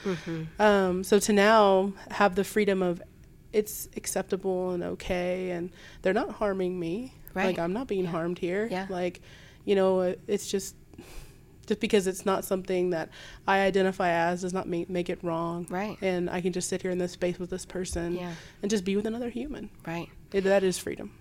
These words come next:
Speaker 1: And recognize their, their humanity, and they
Speaker 2: Yes.
Speaker 1: deserve dignity. Yeah. That all human beings, again, intersectional feminism is simply all human beings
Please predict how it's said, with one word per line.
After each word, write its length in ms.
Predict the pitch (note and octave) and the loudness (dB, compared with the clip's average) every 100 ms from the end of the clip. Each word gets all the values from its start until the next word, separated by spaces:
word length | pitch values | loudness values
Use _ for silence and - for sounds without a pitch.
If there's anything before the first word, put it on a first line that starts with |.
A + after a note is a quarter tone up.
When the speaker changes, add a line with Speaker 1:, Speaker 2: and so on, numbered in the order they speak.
| - | -2
Speaker 1:
And 140 | G#3 | 2
recognize 500 | A3 A3+ G#3+ G3+ F#3+ | 2 2 2 2 0
their, 300 | - F#3 F3+ - | 0 0 0 -2
their 160 | G3 | -4
humanity, 560 | F#3+ G#3 G3+ F#3 F3+ F3 | -2 2 2 2 2 2
and 100 | F3 | 2
they 80 | E3 | 0
Speaker 2:
Yes. 80 | F3 | 0
Speaker 1:
deserve 260 | E3 D#3+ | -2 -2
dignity. 500 | D#3+ D#3 B2+ - D3+ E3+ | -4 -4 -4 -8 -10 -4
Yeah. 260 | E3 C#3 - | -4 -4 -4
That 100 | G3 | 2
all 180 | F#3+ G#3 | 4 2
human 320 | A#3 A3+ G3+ | 0 0 2
beings, 380 | F#3 F3 F3 - | 2 2 -2 -6
again, 320 | F#3+ G3+ F3 - | -2 2 2 2
intersectional 500 | G#3+ C4 - G3+ G3+ | 2 2 0 0 -2
feminism 640 | - - G#3 G#3 F3+ F3+ F#3 | -4 -2 2 4 4 4 2
is 100 | E3+ | 2
simply 600 | - A#3+ A#3+ G3 F3 G3+ - - - - | 4 4 4 2 2 2 -2 -14 -14 0
all 140 | F#3+ | 2
human 340 | F#3+ G#3+ F#3+ F3 | 2 2 2 2
beings 500 | D#3 D#3 D#3 - | 0 -2 -4 -6